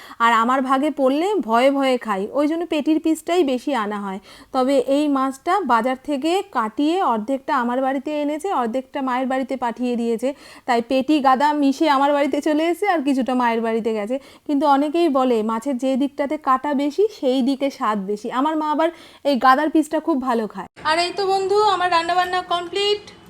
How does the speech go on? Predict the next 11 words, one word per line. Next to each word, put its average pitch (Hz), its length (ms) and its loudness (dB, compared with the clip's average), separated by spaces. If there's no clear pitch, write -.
বাঁধাকপি 311 380 -6
রান্না 339 300 -2
করতে 349 320 -8
গিয়ে 359 180 -2
দেড় 311 240 -6
ঘন্টা 339 380 -4
নষ্ট 285 300 -4
হয়েছে, 240 340 -4
নষ্ট 247 300 -8
হয়েছেই 349 440 -2
বলবো। 220 380 -2